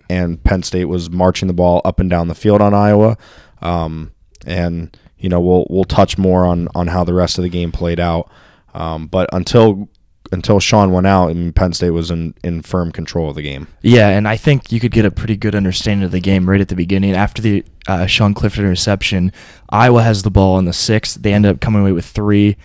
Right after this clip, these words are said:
Speaker 2: Uh, Penn State drives down. Noah Cain first score, which we got our first scores wrong.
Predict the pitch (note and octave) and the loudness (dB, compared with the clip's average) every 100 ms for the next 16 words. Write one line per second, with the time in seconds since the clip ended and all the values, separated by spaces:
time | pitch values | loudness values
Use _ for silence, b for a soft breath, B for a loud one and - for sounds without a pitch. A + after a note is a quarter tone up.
0 | B B B - F#2 E2+ F2 C#2 _ A#2+ | B B B -6 -4 -2 -4 -8 _ 2
1 | G#2+ - G#2 G#2 G2+ F#2+ G2 F#2+ G2 G#2 | 2 2 2 4 2 2 -2 0 2 4
2 | F#2+ - G#2+ G2+ - F#2+ - - G2 G2 | 2 0 0 0 -2 -4 -4 0 2 2
3 | F#2+ - G2+ F#2 F#2 - F#2 - - F#2+ | 0 0 2 2 2 0 -4 -4 0 0
4 | F2+ F#2+ G2 G2 F#2+ F#2 | 0 0 2 2 2 0